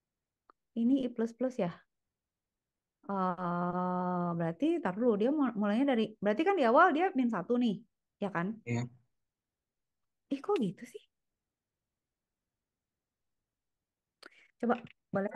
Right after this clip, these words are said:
Speaker 1: Kak Cika tambah dikit aja. Bentar. Hold on. Kenapa, kenapa, kenapa dia nggak mulai dari nol aja? Kan terus ininya dikasih sama dengan. Kenapa nggak gitu? Harusnya sama aja. Dan menurut Kak Cika tuh lebih oke deh.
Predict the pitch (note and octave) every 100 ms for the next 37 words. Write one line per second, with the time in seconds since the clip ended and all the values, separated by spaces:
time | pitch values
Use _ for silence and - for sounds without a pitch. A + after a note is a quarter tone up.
0 | - G#3+ G#3 G3+ G3 F3+ F#3+ A#3 C4+ F#3
1 | D3+ - - D3+ _ _ _ - - F3+
2 | - _ - - - - - _ _ _
3 | _ _ _ _ _ _ _ A3 G#3 G3+
4 | D4+ F4 F4 B3 A#3 G#3+ - F#3+ F3+ C4
5 | - _ _ _ _ A3+ A#3 E4 F4 G4+
6 | E4+ A3 A3+ A3 A3 G#3 G3+ G3+ F#3 G3
7 | F3+ E3+ E3 E3 D#3+ E3+ A#3 - _ _
8 | _ D#4+ F#4+ - _ _ - - _ -
9 | D4 D4 C#4 D#4+ D4+ B3+ A#3+ A3 G3+ F#3
10 | E3+ D3+ D3+ _ - G#3 C4+ D#4 F#3 D#3+
11 | - - _ G3+ A3+ D#4 C#4+ G3+ G3 F#3+
12 | C#3+ - _ _ _ _ _ - F#3+ F#3+
13 | F#3 F#3+ - F#3+ G#3 B3+ C#4 A#3+ F#3+ F3+
14 | F3 F3+ - D3 C#3